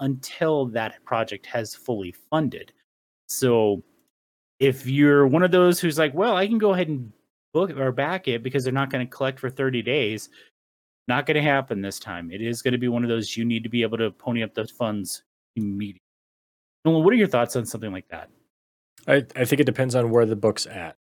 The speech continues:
Speaker 2: I think with, uh, you know, like, The One Ring or something like that, where it's like, "Okay, we're gonna do this, we're gonna collect it now,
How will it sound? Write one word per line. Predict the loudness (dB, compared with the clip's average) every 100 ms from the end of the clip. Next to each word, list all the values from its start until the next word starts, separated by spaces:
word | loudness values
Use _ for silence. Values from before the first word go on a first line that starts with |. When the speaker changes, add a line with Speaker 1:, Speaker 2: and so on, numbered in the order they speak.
| -10
Speaker 2:
I |
think | -2 -2 0
with, | 0 0 0
uh, | -2 0 -2 -4 -6 -10 -20 _ -4
you |
know, | -2 -2
like, | -2 -4 -2
The | 0
One | 4 4 2
Ring | 0 0 -2
or | -4
something | -4 -4
like | -2
that, | 0 0
where | 0 -4
it's | -4
like, | -6 -6
"Okay, | -6 -4
we're | -4 -4
gonna | -6
do | -4
this, | -2 -4
we're | -4
gonna | -6
collect | -6 -8 -8
it |
now, | -6 -2 -2 -2